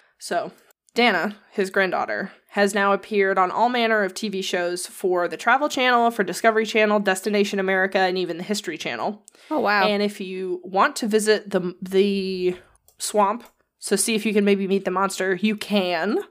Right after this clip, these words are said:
Speaker 1: They give, like, these little twenty-two person boat tours where you get to, like, meet all sorts of creatures and possibly the Cajun Sasquatch. So
Speaker 2: At what point in the, in the video
Speaker 1: it's
Speaker 2: does
Speaker 1: more
Speaker 2: this happen?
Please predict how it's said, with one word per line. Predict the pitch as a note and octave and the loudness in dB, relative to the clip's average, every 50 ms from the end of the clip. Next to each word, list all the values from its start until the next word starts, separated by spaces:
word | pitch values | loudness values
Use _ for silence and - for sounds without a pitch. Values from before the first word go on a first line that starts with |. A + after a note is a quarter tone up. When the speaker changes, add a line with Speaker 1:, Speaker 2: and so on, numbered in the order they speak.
| _ _ _ _ _ _ _ | _ _ _ _ _ _ _
Speaker 1:
They | - G#3 G3+ G3 | 0 0 0 2
give, | G3 G3+ G3+ G3 | 2 0 0 0
like, | G3+ F#3+ F#3 F3+ - - | 0 -2 -2 -2 -4 -4
these | G#3 G#3 G3+ | -4 -2 0
little | G3+ G3+ G3 F3+ F3+ F3 F3+ | 0 2 2 2 2 0 -2
twenty-two | - - - A3+ A3 A3 A3+ G#3 - A#3 G#3+ G#3+ | -4 -2 0 0 2 2 0 -2 -2 -4 -4 -4
person | G#3 - G#3+ G3 G3 G3+ - G#3 F#3+ F#3 F3+ F3+ F3 E3+ | -2 0 2 2 2 2 0 0 0 0 0 -2 -4 -2
boat | - E3+ F3 F3+ | -2 -2 -2 -2
tours | - A3+ A3+ B3 D4 D4+ - - | -2 0 0 0 0 -2 -4 -8
where | - - G3+ F#3+ | -4 0 2 2
you | F#3+ | 2
get | F#3 A3 G#3+ | 2 0 0
to, | - G3 | 0 0
like, | F#3 F3 E3+ - | 0 0 -2 -2
meet | - G3+ G3+ G3 F#3 | 0 0 2 2 2
all | F#3+ F#3 F#3 | 2 2 0
sorts | - G3 F3+ F#3 | 0 -4 -4 -6
of | F3 E3 | -8 -6
creatures | - F#3+ F#3 F#3+ - F#3+ F3+ F3+ F3+ F3+ F3+ F3+ | -4 -4 -4 -4 -4 -4 -2 0 0 -2 -2 -6
and | F3 F3 | -4 0
possibly | - F3 E3 - - E3 F3 F3+ F3 | 2 2 2 0 -2 -4 -2 -2 -2
the | E3+ | -2
Cajun | E3+ - F#3+ F3 E3 D#3+ D#3+ E3+ | -2 -2 -2 -2 -2 -4 -4 0
Sasquatch. | - E3 D#3+ - - - - - - - - _ _ _ _ _ | 0 0 0 0 -4 -10 -12 -12 -14 -16 -18 _ _ _ _ _
So | _ - - - | _ -20 -6 -2
Speaker 2:
At | B3+ C4 - A3+ | 0 0 2 2
what | C4 C#4 C#4 - | 0 0 -2 -4
point | - - C#4 C#4+ C#4+ C4 A#3+ - - | -2 0 2 2 2 2 0 -2 -4
in | - A3 A3 A3 G#3+ | -4 -4 -2 -2 0
the, | G#3+ G#3 G3+ G3+ F#3+ F#3 F#3+ - _ _ _ _ _ _ - | 0 2 2 2 0 0 -4 -8 _ _ _ _ _ _ -8
in | - G#3 G#3+ | -6 -4 -4
the | G#3+ G3+ | -4 -4
video | F#3+ G#3 A#3+ B3 B3 A#3 | -2 -4 -2 0 0 0
Speaker 1:
it's | A3 A3 | 0 0
Speaker 2:
does | A3 G3+ | 0 0
Speaker 1:
more | G3 - F4+ | 0 -2 -2
Speaker 2:
this | - | 0
happen? | - C#4 - | 0 0 0